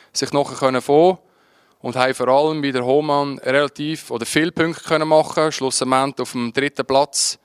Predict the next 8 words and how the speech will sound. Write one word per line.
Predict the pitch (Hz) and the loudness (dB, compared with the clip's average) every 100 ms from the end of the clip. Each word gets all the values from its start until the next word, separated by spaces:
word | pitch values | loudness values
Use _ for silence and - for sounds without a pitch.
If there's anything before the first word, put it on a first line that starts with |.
| _ _ _ | _ _ _
von | - 120 | -8 -4
der | 120 117 113 113 - | 0 0 0 -4 -6
Swiss | - 143 - | -4 -2 -2
League | 143 139 - - _ _ _ | -2 -4 -6 -20 _ _ _
Topscorer | - 139 - - 139 135 | -2 0 -2 0 2 2
können | 123 117 | -2 0
abschliessen. | 123 156 - 156 151 - 151 147 _ _ _ _ _ _ _ _ - | 2 0 -4 -4 -2 -2 -2 -4 _ _ _ _ _ _ _ _ -10
Und | 107 107 110 113 113 | -2 0 0 -2 -6